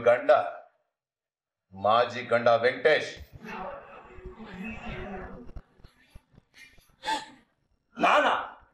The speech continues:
Speaker 2: ಏಯ್, ನೀವ್ ಯಾವ ಸೀಮೆ ಪೊಲೀಸರು ನೀವು?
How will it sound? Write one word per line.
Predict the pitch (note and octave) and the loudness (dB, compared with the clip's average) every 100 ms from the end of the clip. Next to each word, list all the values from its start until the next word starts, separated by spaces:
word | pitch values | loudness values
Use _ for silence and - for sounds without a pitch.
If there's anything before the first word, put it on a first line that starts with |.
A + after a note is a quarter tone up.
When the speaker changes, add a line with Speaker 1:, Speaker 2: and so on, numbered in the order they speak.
| _ _ _ _ _ G#3+ | _ _ _ _ _ 6
Speaker 2:
ಏಯ್, | B3+ A3+ - - - - - - D3 | 8 8 2 -10 -18 -20 -20 -10 0
ನೀವ್ | A3+ C4 | 2 4
ಯಾವ | B3+ B3+ | 4 2
ಸೀಮೆ | B3+ C4 B3+ | 2 2 4
ಪೊಲೀಸರು | B3+ B3 A3 F#3+ | 2 4 2 0
ನೀವು? | C#3+ | 0